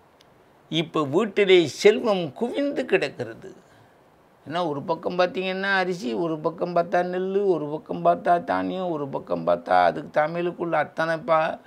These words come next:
பதார்த்தங்கள் எல்லாமே இருக்கின்றன. இவருக்கும் ஒண்ணும் புரியல.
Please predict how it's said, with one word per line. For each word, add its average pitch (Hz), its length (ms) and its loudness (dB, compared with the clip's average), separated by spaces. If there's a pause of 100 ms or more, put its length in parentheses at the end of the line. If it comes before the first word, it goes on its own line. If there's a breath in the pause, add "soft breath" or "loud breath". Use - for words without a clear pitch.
(480 loud breath)
பதார்த்தங்கள் 180 760 8 (240)
எல்லாமே 277 500 6
இருக்கின்றன. 135 540 2 (2500)
இவருக்கும் 226 500 -2
ஒண்ணும் 131 240 -4
புரியல. 101 400 -12